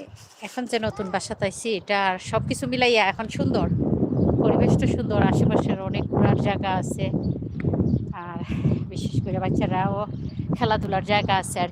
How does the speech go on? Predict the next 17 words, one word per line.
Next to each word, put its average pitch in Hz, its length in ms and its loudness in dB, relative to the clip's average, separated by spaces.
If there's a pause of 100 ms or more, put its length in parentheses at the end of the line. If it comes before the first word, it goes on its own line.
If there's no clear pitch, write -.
কি। - 100 -8 (4000)
দুই 226 80 -6
চার 247 260 -2
মিনিট 233 280 -4 (300)
আমি 175 420 -4
লাইভে 180 320 -4
থাকবো, 208 400 -6 (1000)
যেহেতু, 185 400 -10
আহ, 175 280 -8
এরারে 175 380 -4
নিয়ে 196 200 -4
আইছি 190 260 -12
এখানে 185 240 -8 (100)
খেলা। 180 220 -8 (1600)
একটু - 220 -6
সময় 180 200 -4
দাঁড়া। 180 220 -12